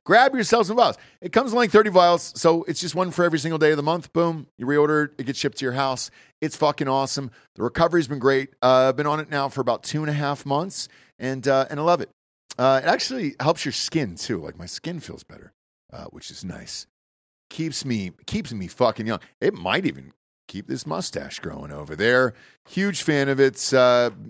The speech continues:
Dan and I have been using it for a while over here. Go to bio, uh, bioproteintech dot com. Promo code Drinking Bros, thirty dollars off over there. H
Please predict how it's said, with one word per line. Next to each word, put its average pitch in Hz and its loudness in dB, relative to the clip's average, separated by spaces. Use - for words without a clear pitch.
Dan 135 0
and 131 -2
I 127 2
have 123 -2
been 120 -4
using 113 -4
it 104 -10
for 104 -4
a 95 -2
while 101 -2
over 98 -4
here. 101 -2
Go 104 -2
to 98 -4
bio, 113 0
uh, 95 -2
bioproteintech 123 -2
dot 135 -4
com. 123 -2
Promo 165 -2
code 147 2
Drinking 110 -4
Bros, 101 -2
thirty 117 -6
dollars 98 -6
off 85 -4
over 87 -4
there. 85 -4
H 190 2